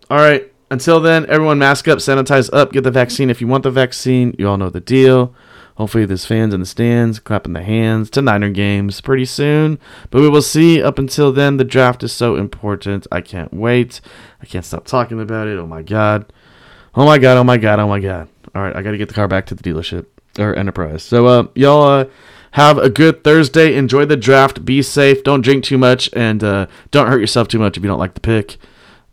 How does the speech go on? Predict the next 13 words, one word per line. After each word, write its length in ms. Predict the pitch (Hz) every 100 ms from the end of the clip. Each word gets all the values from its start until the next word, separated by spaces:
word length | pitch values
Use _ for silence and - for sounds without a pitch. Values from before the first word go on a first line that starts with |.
| -
Um, 500 | 92 92 90 87 -
it's 160 | 101 117
okay. 380 | 104 104 73 _ _ _ _ _ _
You 100 | 98
can, 160 | 85 95
uh, 200 | 82 - _
hit 140 | - 90
up 120 | 85
All 120 | 87
Bay 140 | 82
All 120 | 71 73
Day 160 | 71
podcast, 580 | - 67 - - - -